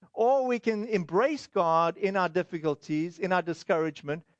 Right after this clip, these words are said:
and say, "God, uh, your will be done. I, I, I, I, I'm gonna rely on my faith to feed me, and I'm not gonna block it." And,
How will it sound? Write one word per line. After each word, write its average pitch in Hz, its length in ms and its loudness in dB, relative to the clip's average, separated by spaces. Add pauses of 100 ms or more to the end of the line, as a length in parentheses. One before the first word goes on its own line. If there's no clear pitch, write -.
(120)
and 180 140 0
say, 202 140 2
"God, 196 360 2
uh, 175 140 2
your 185 360 2
will 226 200 2
be 233 120 -6
done. 180 440 0 (480)
I, 185 540 0 (120)
I, 170 80 0
I, 147 80 2
I, 160 120 -2
I'm 147 160 -4
gonna 156 260 0
rely 175 500 2
on 226 120 0
my 220 160 0 (120)
faith 190 360 0
to 196 100 -2
feed 135 380 -4
me, 147 300 -8 (360)
and 170 120 0
I'm 170 140 0
not 214 220 0
gonna 247 220 -2
block 185 360 0
it." 151 120 -2 (840)
And, 190 360 2